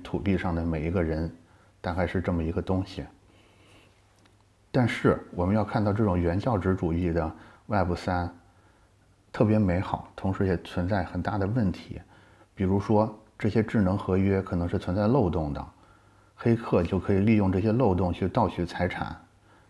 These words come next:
之前就发生过黑客利用一些区块链的智能合约漏洞，盗取了，我忘了，十几亿美元这种级别的财产的事件。同时，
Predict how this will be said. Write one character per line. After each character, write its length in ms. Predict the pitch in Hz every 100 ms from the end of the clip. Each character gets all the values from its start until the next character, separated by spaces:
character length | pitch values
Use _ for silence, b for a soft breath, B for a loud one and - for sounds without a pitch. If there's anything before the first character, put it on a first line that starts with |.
| -
之 120 | 113
前 220 | - 90
就 140 | 98 90
发 200 | - 104
生 240 | 104 107
过 300 | 110 85 76 B B B B
黑 160 | - 98
客 280 | - 107 92
利 200 | 95 95
用 260 | 87 80 - b b b -
一 120 | 98
些 220 | - 95
区 160 | - 98
块 200 | 107 90
链 260 | 87 85
的 180 | 82 78
智 160 | - 95
能 140 | 90
合 160 | - 92
约 160 | 98
漏 200 | 101 92
洞， 240 | 85 85 - B B B
盗 180 | - 104
取 220 | 85 95
了， 320 | 80 80 80 - - b b b _
我 140 | - 85
忘 240 | 95 85
了， 100 | 82
十 220 | - 101
几 200 | 101 87
亿 240 | 90 85 80 -
美 220 | 92 85
元 260 | 80 78 82
这 100 | 90
种 220 | 78 80
级 180 | - 85
别 160 | 82
的 120 | 78 82
财 200 | - 82
产 200 | - 80
的 80 |
事 200 | 82 92
件。 240 | 80 82 76 B B B B B -
同 200 | 101 110
时， 320 | - 92